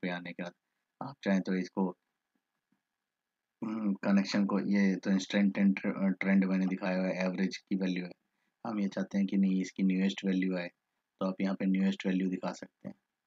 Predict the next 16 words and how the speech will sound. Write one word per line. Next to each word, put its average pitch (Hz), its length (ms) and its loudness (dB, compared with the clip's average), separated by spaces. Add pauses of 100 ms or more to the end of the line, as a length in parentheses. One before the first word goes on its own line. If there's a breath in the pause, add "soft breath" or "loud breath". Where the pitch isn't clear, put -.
(600)
इसका 101 300 0
अगर 98 220 2
आप 95 180 -2
यहाँ 98 160 -2
पे 98 120 -6
कुछ - 260 -6 (380)
path 95 440 2
या, 92 260 0 (560)
अ, 87 60 -4 (420)
ऑटो, 101 520 2
auto 101 240 2
scale 95 340 0
में 95 100 2
डालना 90 300 -2
चाहते 87 340 -8
हैं, 85 140 -10